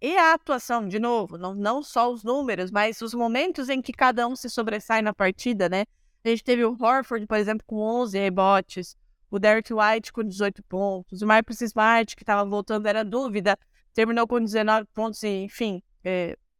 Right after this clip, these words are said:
fundamental em vários desses momentos do terceiro quarto aí que o Hawks encostava, ele que chamou a responsabilidade, inclusive, no final de dois quartos, ele que foi lá e meteu a bola pra dar uma esfriada no, no Hawks.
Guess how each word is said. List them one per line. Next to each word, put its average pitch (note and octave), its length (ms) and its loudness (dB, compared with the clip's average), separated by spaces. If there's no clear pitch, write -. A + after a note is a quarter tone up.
fundamental C#4 840 2
em C4+ 100 -4
vários B3+ 400 2
desses B3 340 -6
momentos A#3+ 400 -2
do A3+ 140 -6
terceiro A3+ 400 -2
quarto A3 380 2
aí G#3+ 180 0
que A3+ 160 -4
o A3 160 -2
Hawks G#3 460 -2
encostava, G#3+ 640 2
ele A3 180 2
que - 120 -8
chamou G#3 240 -2
a G#3 40 0
responsabilidade, G3+ 680 2
inclusive, G#3 420 -4
no G3+ 100 -4
final G#3+ 300 4
de A3+ 80 0
dois A3+ 300 0
quartos, A3 560 0
ele A#3 320 2
que A#3+ 100 -10
foi A3 160 -2
lá G#3 160 4
e G#3 40 0
meteu G#3+ 300 -2
a G#3+ 60 2
bola G3+ 260 2
pra G3+ 160 -2
dar G3+ 200 2
uma G3 400 -2
esfriada G#3 720 2
no, F#3+ 180 -4
no G3+ 260 -6
Hawks. G#3 460 0